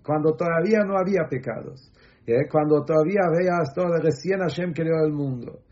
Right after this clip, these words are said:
y vino Adán al mundo, y todavía no había todo esto robo y todo ese temas de, de, y vo-, eh, de violencia que hubo después. Ya en esa época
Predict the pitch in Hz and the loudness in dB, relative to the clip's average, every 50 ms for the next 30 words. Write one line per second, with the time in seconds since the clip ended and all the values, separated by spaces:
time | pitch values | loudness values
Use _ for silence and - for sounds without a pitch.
0 | _ _ _ - 131 127 131 135 147 175 170 175 170 156 151 135 151 165 175 180 | _ _ _ -6 -2 0 2 2 2 0 0 2 2 2 4 4 4 2 2 2
1 | 175 170 165 160 160 165 170 160 147 127 127 110 151 147 143 143 151 185 196 185 | 0 -2 -2 -2 -2 -2 -2 -2 -4 -4 -4 -2 -2 -2 0 0 0 0 0 0
2 | 175 175 180 175 175 156 156 175 180 175 160 156 151 135 - 151 147 147 135 135 | 0 0 -2 -2 -2 -2 -2 -2 0 0 2 0 0 0 -2 -2 -2 -2 -4 -4
3 | - 131 127 120 135 147 151 151 139 143 139 135 131 131 - 139 139 135 139 135 | -2 -4 -2 0 0 0 0 0 0 -2 -4 -4 -6 -6 -6 -6 -6 -4 -6 -6
4 | 135 - 131 131 135 131 127 117 - - - _ _ _ - - 143 151 156 151 | -6 -6 -6 -4 -4 -4 -4 -6 -10 -16 -20 _ _ _ -4 0 0 2 2 2
5 | 147 143 139 127 113 139 139 139 135 127 135 135 131 131 131 135 131 117 131 135 | 0 0 0 -2 -2 -2 -4 -2 -4 -4 -4 -4 -2 -4 -2 -4 -4 -4 -2 -4
6 | 131 135 131 127 127 127 123 120 127 127 127 123 120 120 131 123 123 135 151 160 | -2 -2 -4 -2 -2 -4 -4 -4 -6 -6 -4 -6 -4 -4 -4 -2 -2 -2 -2 -2
7 | 143 139 143 131 - 147 135 143 147 143 139 131 131 117 - - 123 120 135 - | -2 -4 -4 -4 -4 -4 -4 -2 -2 -2 -2 -4 -6 -8 -8 -10 -10 -10 -10 -12
8 | - - _ _ _ _ _ _ _ _ _ - - - 151 185 214 208 202 190 | -16 -20 _ _ _ _ _ _ _ _ _ -12 -2 2 4 4 4 4 2 0
9 | 202 190 - 180 170 156 156 139 151 151 - 160 160 160 147 - - _ | -2 -2 0 2 2 2 2 2 0 -2 -2 0 -2 -2 -4 -6 -14 _